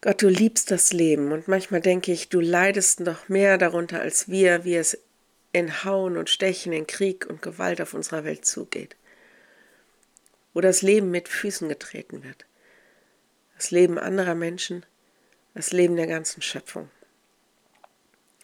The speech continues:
Zieh mit deiner Liebe in die Herzen ein, die so hart geworden sind, die sich gegeneinander erheben, gegen die Kreatur. Schenk die Großzügigkeit der Liebe und des Lebens.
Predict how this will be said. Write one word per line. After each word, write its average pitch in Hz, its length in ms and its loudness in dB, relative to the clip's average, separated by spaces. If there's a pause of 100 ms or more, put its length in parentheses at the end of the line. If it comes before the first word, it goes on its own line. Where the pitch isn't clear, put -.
(640)
Zieh 220 180 2
mit 190 240 0
deiner 202 360 2
Liebe 190 340 -2
in 165 120 -2
die 160 140 -2
Herzen 165 400 -4
ein, 147 220 -8
die 180 100 -6
so 165 260 -8
hart 165 220 -8
geworden 135 400 -6
sind, 135 360 -6 (800)
die 180 80 0
sich 175 200 0
gegeneinander 190 720 6
erheben, 165 720 2 (600)
gegen 170 240 -2
die 165 80 -8
Kreatur. 175 800 0 (1400)
Schenk 180 320 -8
die 185 100 -2
Großzügigkeit 180 1000 -2
der 165 120 0
Liebe 175 320 -4
und 165 180 -6
des 160 200 -4
Lebens. 151 520 -8